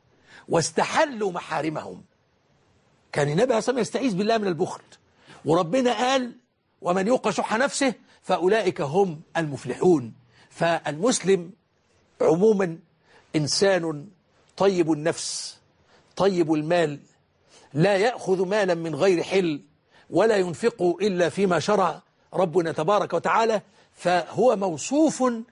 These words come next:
في هذا المجال بالعفة. العفة، أنا مش عايز، إيه، أطول على حضراتكم عشان يعني نتكلم برضو عن خصوصية الدعاة في هذا الموضوع. الدعاة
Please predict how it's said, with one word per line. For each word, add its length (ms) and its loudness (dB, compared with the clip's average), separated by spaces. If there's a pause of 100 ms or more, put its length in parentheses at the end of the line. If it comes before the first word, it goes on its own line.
(220)
في 240 0
هذا 340 0
المجال 680 0 (320)
بالعفة. 800 -4 (1160)
العفة، 400 0 (480)
أنا 220 0
مش 160 -10
عايز، 520 -2
إيه، 480 -4
أطول 300 4
على 140 2
حضراتكم 600 0 (360)
عشان 420 -2 (160)
يعني 260 -2
نتكلم 420 0
برضو 440 -2
عن 120 -4
خصوصية 540 -4
الدعاة 440 0 (340)
في 140 -10
هذا 180 -2
الموضوع. 400 -10 (1500)
الدعاة 520 2